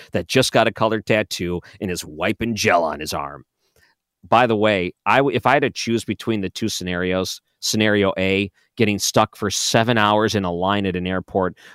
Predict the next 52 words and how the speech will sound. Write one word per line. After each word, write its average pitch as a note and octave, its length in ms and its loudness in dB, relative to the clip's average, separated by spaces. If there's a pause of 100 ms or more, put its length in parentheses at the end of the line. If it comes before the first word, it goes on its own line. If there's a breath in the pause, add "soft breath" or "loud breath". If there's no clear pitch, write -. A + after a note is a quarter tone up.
(120)
or G#2+ 140 6
scenario G#2+ 460 2
B, G2+ 260 0
going G2+ 300 0
from G2 360 0 (100)
Vegas A#2 580 2
to C#3+ 100 -2
Detroit, G#2+ 560 2
which G#2+ 160 -4
is G2+ 100 -2
a G2 60 2
long G#2+ 400 4
flight, F2+ 400 -2
you G2+ 100 -2
know, F2 200 -2 (320)
lots A2+ 340 2
of A#2+ 100 2
hours F#2+ 440 2
involved, E2+ 500 -4 (380 loud breath)
with - 180 4
a A2+ 60 2
dude C3 460 0 (440)
cr-, - 300 -14
getting C#3 260 0
you A#2+ 80 0
just G#2 320 -4
gelled A#2+ 520 2
like G#2+ 180 2
crazy, A2 400 0
I A#2 100 4
would B2+ 160 2
pick - 200 -2
the G#2+ 100 -2
dude G2 320 0
gelling G2+ 360 0
me F2 140 -4
before F2+ 400 -2
sitting - 340 -2
at F#2+ 80 -4
an F2+ 120 -6
airport F2+ 440 -4
for F2 80 -10
seven F2+ 440 -2
hours E2 500 -4 (520)
with F#2 200 -2
crying F#2 440 0
kids F2 280 0
and F2 100 -6
ev-, F2+ 120 -4
no G2 140 -2
one's F2 180 -6
happy. E2+ 380 -6